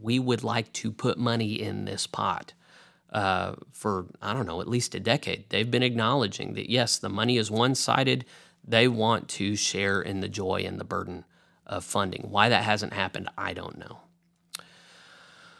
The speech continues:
Um, "What happens in northeastern jurisdiction impacts the whole church," said Bickerton, referencing the U S jurisdiction where he's a member and leads the New York Conference. "What happens in Africa impacts the whole connection. We are interdependent, and our decisions impact those outside of our region," he added.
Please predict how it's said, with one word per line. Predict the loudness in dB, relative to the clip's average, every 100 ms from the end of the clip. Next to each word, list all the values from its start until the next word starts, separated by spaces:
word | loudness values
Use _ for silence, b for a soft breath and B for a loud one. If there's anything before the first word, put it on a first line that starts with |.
| b b b b _ 12
Um, | 12 12
"What | 12 12
happens | 12 12 10
in | 6 8
northeastern | 8 6 4 2 4 4
jurisdiction | 4 4 4 2 4
impacts | 4 6 6 4
the | 2
whole | 0 0
church," | 2 2 4
said | 4 4 0
Bickerton, | -4 -6 -2 0 4
referencing | 2 2 -4 -2 -2
the | 0
U | 0
S | 0
jurisdiction | 0 -2 -2 -2 -2 0
where | -2
he's | -2 -4
a | 0
member | 6 6 8 4
and | 4
leads | 2 -2
the | -2
New | 0
York | 0 0
Conference. | -2 -2 -2 -6 -6 -8 b b b b
"What | 4
happens | 6 6 6 4
in | 4
Africa | 4 2 0 0
impacts | 2 2 0 0
the | 0
whole | 0
connection. | 0 0 0 0 -6 -8 -6
We | 2
are | 2 4
interdependent, | 2 2 -2 -2 0 2 2 -2
and | -4 0
our | 2 2
decisions | 2 0 0 0 0
impact | 0 0 0 -2 -2
those | -4 0
outside | 0 0 -2 -2
of | -2
our | -2
region," | 0 0 0 -6
he | -8 -8
added. | -8 -10